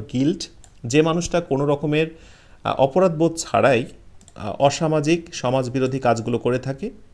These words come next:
অথবা pangs of conscience, বিবেকের তাড়নার দ্বারা কোনো ব্যথাই অনুভব করে না, is called। এই ব্যক্তিকে এক কথায় কি বলা যেতে পারে?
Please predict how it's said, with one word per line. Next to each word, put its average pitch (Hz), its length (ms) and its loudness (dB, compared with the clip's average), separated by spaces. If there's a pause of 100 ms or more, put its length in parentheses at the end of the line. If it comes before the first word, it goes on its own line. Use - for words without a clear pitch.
(640)
অথবা 139 400 2 (1160)
pangs 202 480 4
of 131 420 2 (180)
conscience, 123 680 -2
বিবেকের 151 420 0 (100)
তাড়নার 139 420 2
দ্বারা 139 200 2
কোনো 139 240 -4
ব্যথাই 113 340 0
অনুভব 165 300 2 (100)
করে 156 180 4
না, 196 240 -4
is - 240 -8
called। 101 220 0 (120)
এই 165 200 0
ব্যক্তিকে 151 400 -2
এক 127 160 -2
কথায় 175 320 -2 (420)
কি 190 140 2
বলা 113 200 6
যেতে 95 220 -2
পারে? 82 220 -8